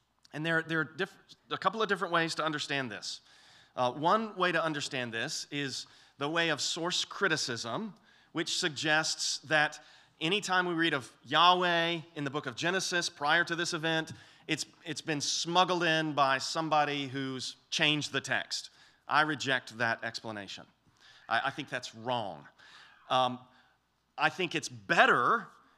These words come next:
if you think something like, like this. Uh, you remember, all the way back in Genesis chapter four, when Seth was born, then we read in Genesis four, I think it's verse twenty-six,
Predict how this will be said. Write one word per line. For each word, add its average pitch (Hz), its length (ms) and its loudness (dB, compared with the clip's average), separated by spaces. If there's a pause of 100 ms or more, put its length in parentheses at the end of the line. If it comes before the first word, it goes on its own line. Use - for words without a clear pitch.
(120)
if 156 180 -4
you 160 80 -4
think 175 380 -4
something 190 680 -2
like, 151 400 4 (580)
like 143 320 4
this. - 480 4 (1000)
Uh, 127 220 0
you 151 120 -2
remember, 185 580 4 (100)
all 202 140 6
the 247 40 0
way 233 80 6
back 196 220 4
in 180 80 -2
Genesis 170 340 -4
chapter 156 280 -4
four, 160 500 -2 (600)
when 165 180 2
Seth 240 400 4
was 165 160 -2
born, 127 500 -4 (240)
then 202 600 0
we 170 120 2
read 160 400 2
in 156 160 -4
Genesis 160 320 -2
four, 170 200 2
I 151 40 6
think 185 140 -6
it's 156 80 -10
verse 147 200 -4
twenty-six, 151 520 -4